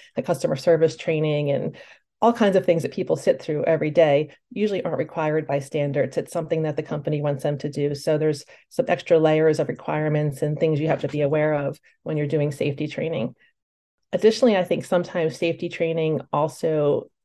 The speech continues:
hits people at different levels a lot more often. You may have someone who has to be trained because they work in a certain department, but they're not necessarily doing the high level work that someone else in the very same class will be doing. So you have a, a wide diversity of,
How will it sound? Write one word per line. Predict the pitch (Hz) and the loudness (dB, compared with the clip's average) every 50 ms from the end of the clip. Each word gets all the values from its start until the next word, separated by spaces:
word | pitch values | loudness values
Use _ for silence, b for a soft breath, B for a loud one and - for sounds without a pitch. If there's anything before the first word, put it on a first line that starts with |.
| _ _ _ | _ _ _
hits | - - - - - - | -8 -4 -4 -4 -4 -6
people | - - 190 160 - 165 156 | -12 -8 -8 -4 -2 0 0
at | 156 - | 0 0
different | - 165 - 170 151 151 | -2 -2 0 -2 0 0
levels | 151 147 151 165 175 202 - - B B B B B - | 0 0 2 2 2 2 0 -6 B B B B B 2
a | - | 4
lot | 165 160 160 170 | 6 6 6 4
more | 170 156 - - | 0 -2 -2 -2
often. | 156 156 151 - 185 180 - - | -4 -4 -2 -2 -2 -2 -2 -4
You | 190 180 | -6 -2
may | 160 147 151 | 0 0 0
have | 156 165 156 151 147 143 143 - b b b b _ _ | 0 -2 0 2 0 0 0 -4 b b b b _ _
someone | - - 180 165 165 160 156 | -4 -2 0 0 2 0 2
who | 165 165 | 0 0
has | 143 160 170 160 - | 0 0 -2 -2 -2
to | - 165 | -4 -4
be | 170 170 | -4 -4
trained | 160 - - 165 160 156 160 160 | -4 0 2 2 4 4 2 0
because | 156 165 160 160 151 | -2 0 0 0 2
they | - 151 | 2 0
work | 151 156 156 151 - | 0 0 -2 0 -2
in | - | -4
a | 151 | -4
certain | 135 - - - 151 | -4 -4 -4 -4 -4
department, | - - - - 214 - - 170 151 147 143 - B B B B B | -6 -4 0 0 0 0 0 -2 -2 -2 -4 -6 B B B B B
but | - 180 170 - | 2 2 4 6
they're | 170 160 | 4 6
not | 156 165 160 156 - - _ _ - - - - | 6 4 0 -2 -4 -6 _ _ -16 -12 -4 -2
necessarily | 180 165 - 156 - - 170 165 160 156 | -2 -2 -2 -4 0 2 4 4 6 4
doing | 156 156 170 170 160 147 156 156 | 4 4 4 4 4 4 2 0
the | - 151 | 0 -2
high | 143 - 165 156 | -2 0 -2 0
level | 156 156 156 156 156 | 0 0 0 0 0
work | 160 156 156 - | 0 -2 -4 -4
that | - 139 - | -8 -8 -4
someone | - 170 160 156 139 | -4 -2 -2 0 0
else | 156 160 156 156 - | 0 0 0 0 -4
in | 165 156 | -4 -4
the | 151 | -2
very | 147 151 147 147 139 | -2 0 -2 -2 -2
same | 135 - 139 147 147 | -4 -6 -6 -6 -6
class | - - 127 127 131 - | -4 -2 -2 -2 -2 -2
will | - - | -2 -2
be | 139 151 147 | -2 -2 -4
doing. | - - - - - - | -2 -2 -2 -2 -2 -4
So | 135 - 160 156 151 151 B B B B B B _ | -4 0 0 0 0 0 B B B B B B _
you | - 190 | -10 -6
have | 156 180 170 160 | -2 0 2 2
a, | 160 - - | 2 2 2
a | - - | 0 -2
wide | 156 156 165 170 165 165 165 160 | 0 0 -2 0 2 2 2 2
diversity | 170 156 151 147 135 - - 165 147 143 143 | 2 0 0 -2 -2 -4 -6 -4 -2 0 0
of, | 139 139 143 - - | 0 0 -2 -4 -14